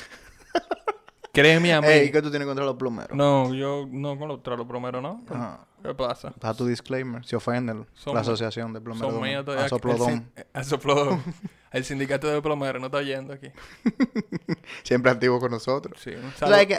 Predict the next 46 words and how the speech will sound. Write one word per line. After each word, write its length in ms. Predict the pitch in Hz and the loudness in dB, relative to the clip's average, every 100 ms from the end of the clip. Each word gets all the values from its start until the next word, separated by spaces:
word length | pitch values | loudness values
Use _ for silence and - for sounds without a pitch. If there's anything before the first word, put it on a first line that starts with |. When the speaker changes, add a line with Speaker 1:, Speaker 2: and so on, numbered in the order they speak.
| 165 | 0
Speaker 2:
aquí 220 | 160 170 | 0 2
siempre 240 | 208 202 | 4 4
hay 60 | 196 | 2
como 240 | 185 180 151 | 2 0 -2
un-, 160 | 151 | -4
una 240 | 147 156 156 | -2 0 4
Speaker 1:
Hey, 220 | 214 - | 6 8
Speaker 2:
figura. 300 | 170 143 120 | 8 8 6
Speaker 1:
un 40 | |
saludo 380 | 202 202 220 190 | 4 2 2 0
para 160 | 180 180 | -2 -2
los 60 | 180 | -2
Speaker 2:
Un 60 | |
Speaker 1:
muchachos. 260 | 170 156 151 | 2 2 2
Speaker 2:
saludito. 180 | 147 - - | -4 -6 -4
Ese 200 | 202 370 | 0 4
jeje 360 | 180 151 135 131 | 6 6 4 4
de 80 | |
los 100 | 123 | 2
saluditos, 560 | - 131 123 127 131 120 | 0 -2 0 2 0 4
¿por 180 | 180 170 | 4 4
qué? 400 | 202 165 123 - _ | 2 0 -2 -8 _
<laughs> 300 | - - - | -12 -10 -10
Speaker 1:
Esa 400 | 151 151 139 151 | -4 -4 -4 -6
es 140 | 131 151 | -2 2
la 100 | 135 | 4
voz 160 | 135 135 | 4 0
de, 120 | 131 _ _ | -4 _ _
de 140 | 127 131 | -8 -2
vaina, 400 | 143 175 180 170 | 0 -2 -4 -6
de, 220 | 151 143 | -6 -6
de 80 | 143 | -4
locutor. 480 | 147 139 139 170 180 | -4 -6 -4 -2 -2
"Mercedes. 800 | 233 294 285 262 254 233 196 - _ _ - | -4 0 0 0 -2 -4 -10 -16 _ _ -6
Speaker 2:
La 80 | |
madre 220 | 247 269 254 | -4 -4 -4
mía. 240 | 240 202 - | -6 -8 -10
Speaker 1:
La 140 | 190 | -10
madre 280 | 208 202 180 | -10 -12 -12
mía." 160 | 151 131 | -10 -8
Speaker 2:
Mi 100 | 123 | -6
mamá. 280 | 135 165 - _ - - - - | -6 -8 -12 _ -20 -20 -20 -6
Oye, 440 | 131 147 151 151 147 | 2 4 4 2 -4
pues 320 | - 143 135 | -2 0 0
sí, 140 | 147 | 0
loco. 420 | 143 139 120 - | 2 2 0 -6